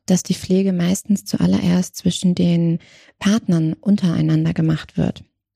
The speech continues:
Also, dass ich meinen Ehemann pflege oder meine Ehefrau. Und dadurch kommt einfach dieses hohe Alter auch zustande und dass ein relativ großer Teil ein höheres Alter hat. Und dann die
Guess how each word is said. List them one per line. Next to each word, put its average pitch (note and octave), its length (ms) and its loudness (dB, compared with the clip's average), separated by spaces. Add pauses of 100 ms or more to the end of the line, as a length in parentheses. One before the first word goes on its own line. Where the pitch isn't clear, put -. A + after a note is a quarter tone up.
Also, D#3+ 720 0
dass D#3+ 160 -2
ich - 180 -4
meinen D#3+ 220 0
Ehemann G3 460 0
pflege E3+ 600 -2
oder D#3+ 180 -4
meine D#3+ 220 -2
Ehefrau. E3+ 640 0 (560)
Und E3 640 0 (140)
dadurch F3+ 320 0
kommt F3+ 240 -2
einfach - 240 -4
dieses E3 340 -2
hohe F3+ 220 0
Alter F3 340 0
auch G#3 120 -2
zustande G3+ 440 -2
und F3 80 -2
dass F3 140 -4
ein F3 80 2
relativ F#3 420 -2
großer F#3+ 440 0
Teil E3 400 0 (420)
ein E3 140 2
höheres F3 360 0
Alter E3+ 360 0
hat. F#3+ 240 -2 (440)
Und F3 200 2
dann F#3+ 480 0 (320)
die E3 420 0